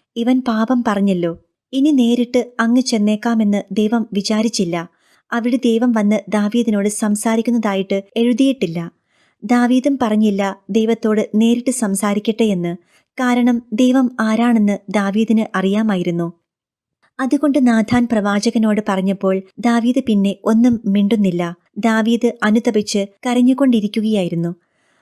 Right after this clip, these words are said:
ഉടൻ തന്നെ ദൈവം നാഥാൻ പ്രവാചകനിലൂടെ തന്നെയാണ് മറുപടിയും കൊടുക്കുന്നത്. "കർത്താവ് നിന്റെ പാപം ക്ഷമിച്ചിരിക്കുന്നു." ഇതുതന്നെയല്ലേ അച്ഛൻ കുമ്പസാരക്കൂട്ടിൽ നിന്നും പറയുന്നത്?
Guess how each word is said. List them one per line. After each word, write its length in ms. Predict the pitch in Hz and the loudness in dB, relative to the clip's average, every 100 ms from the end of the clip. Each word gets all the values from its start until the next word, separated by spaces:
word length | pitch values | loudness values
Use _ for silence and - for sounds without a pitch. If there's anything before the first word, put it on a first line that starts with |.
| _ _ _ _ _ | _ _ _ _ _
ഉടൻ 280 | 277 277 311 | -4 0 2
തന്നെ 400 | 294 220 220 214 - | 2 2 2 0 -6
ദൈവം 460 | 208 233 233 240 226 - | -2 0 2 0 -2 -4
നാഥാൻ 480 | 240 247 247 269 262 | -2 0 0 0 0
പ്രവാചകനിലൂടെ 840 | 233 214 214 233 240 233 202 202 202 | -2 -2 -2 0 0 2 0 -2 -2
തന്നെയാണ് 520 | 202 214 220 202 196 196 _ | 0 2 2 0 -2 -4 _
മറുപടിയും 600 | 226 240 269 247 214 208 208 | 0 2 2 0 0 0 0
കൊടുക്കുന്നത്. 680 | 208 196 - 180 165 170 170 _ _ _ _ - | -2 -4 -2 -2 -2 -4 -6 _ _ _ _ -10
"കർത്താവ് 360 | 269 - 269 285 | -8 -2 0 4
നിന്റെ 240 | 254 220 233 | 4 4 2
പാപം 420 | 226 214 220 226 | 0 0 0 0
ക്ഷമിച്ചിരിക്കുന്നു." 840 | - 214 196 226 208 190 170 175 - _ _ _ | 0 0 0 0 -2 -2 -4 -6 -8 _ _ _
ഇതുതന്നെയല്ലേ 720 | 247 302 254 233 254 226 233 233 | -4 0 2 4 4 4 2 0
അച്ഛൻ 420 | 208 208 - 214 208 _ | -2 -2 0 0 -2 _
കുമ്പസാരക്കൂട്ടിൽ 920 | - 262 269 302 285 285 254 220 254 | -4 0 0 0 0 0 0 0 2
നിന്നും 260 | 233 208 208 | 2 2 0
പറയുന്നത്? 520 | 208 196 196 175 170 | -2 -2 -2 -2 -4